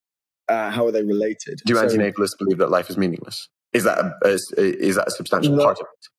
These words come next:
Speaker 1: No, not necessarily. I don't, 'cause I don't, I don't think the conclusion of antinatalism is, oh, weird.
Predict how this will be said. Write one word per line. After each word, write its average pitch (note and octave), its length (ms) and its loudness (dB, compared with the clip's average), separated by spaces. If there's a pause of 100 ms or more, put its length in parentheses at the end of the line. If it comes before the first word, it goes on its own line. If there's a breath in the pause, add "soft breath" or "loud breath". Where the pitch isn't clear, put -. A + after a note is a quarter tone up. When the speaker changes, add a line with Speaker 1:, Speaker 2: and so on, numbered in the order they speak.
(140)
Speaker 1:
No, C#3 300 0
not C#3 160 -4
necessarily. A#2+ 600 -2
I F#2+ 40 0
don't, B2 420 -2
'cause - 140 -4
I A#2+ 60 2
don't, B2+ 180 0
I A#2 80 -4
don't C#3 240 -2
think - 280 -4
the G#2+ 80 -2
conclusion G#2 440 0
of G2 60 2
antinatalism G2 680 -2
is, G2 240 -4 (380 loud breath)
oh, C#3 180 0 (140)
weird. A2+ 340 0